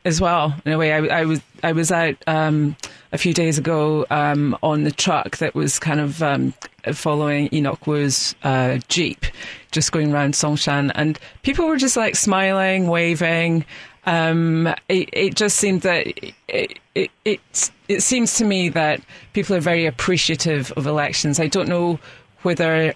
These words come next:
um, that's because it's, Taiwan is a relatively new democracy and, and people, you know, still have that collective memory of, of martial law. Um, but I'm actually just really enjoying just the, the colour of the whole thing. And also a lot of the, um,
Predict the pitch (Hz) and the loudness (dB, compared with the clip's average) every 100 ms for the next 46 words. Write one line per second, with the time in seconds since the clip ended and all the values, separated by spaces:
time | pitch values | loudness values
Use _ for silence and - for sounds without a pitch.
0 | - 151 147 151 147 139 147 147 - 151 | -2 0 2 2 2 0 0 -2 -2 -4
1 | - 147 143 135 - - - - 151 165 | -2 0 0 0 -2 -6 -14 -6 -2 0
2 | - - 139 - 147 151 143 147 143 143 | -2 -4 -10 -10 -4 -2 0 0 0 0
3 | 147 143 143 - 143 143 143 143 139 135 | 0 0 0 -2 -2 0 2 2 0 0
4 | 143 151 - 147 135 135 131 143 - 139 | 0 0 0 0 2 0 0 -2 -2 -4
5 | 143 131 _ _ 151 135 135 - 147 143 | -4 -6 _ _ -2 0 0 -2 0 0
6 | 143 139 - - 143 - 135 143 135 139 | -2 -2 -4 -4 -4 -4 -6 -2 0 0
7 | 139 135 131 - 135 143 135 123 139 131 | 0 -2 -4 -8 -6 -2 -2 -2 -2 -2
8 | 143 - - - - - _ 160 151 151 | -2 -4 -8 -16 -20 -20 _ -2 0 2
9 | 143 - - 185 190 196 180 - - 160 | 0 -4 -4 0 2 2 2 0 0 0
10 | 143 160 151 151 147 143 147 143 143 147 | 0 0 0 0 2 2 2 2 0 0
11 | - - 131 - - - 143 139 139 139 | -4 -6 -4 -4 -4 -2 0 0 0 0
12 | 139 - 147 151 156 - 151 151 151 - | 0 0 0 2 0 2 2 2 2 0
13 | - 151 143 143 139 139 135 | -4 -2 0 2 2 2 0